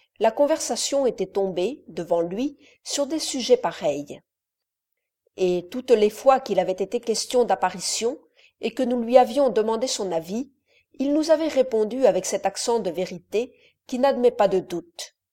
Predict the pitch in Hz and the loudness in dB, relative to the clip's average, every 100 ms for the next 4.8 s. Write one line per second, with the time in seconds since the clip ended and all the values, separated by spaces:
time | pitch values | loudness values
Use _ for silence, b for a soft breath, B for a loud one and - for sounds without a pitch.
0 | _ _ _ _ _ - - 233 - 208 | _ _ _ _ _ -10 -6 -4 2 4
1 | 165 - - _ _ _ _ _ _ _ | 4 0 -20 _ _ _ _ _ _ _
2 | _ _ _ _ - 285 - 214 175 170 | _ _ _ _ -6 -6 2 4 4 2
3 | - 170 165 - 196 147 156 - _ _ | 0 0 -2 -8 -8 -8 -8 -18 _ _
4 | _ _ _ 294 294 320 302 | _ _ _ -4 -2 -2 0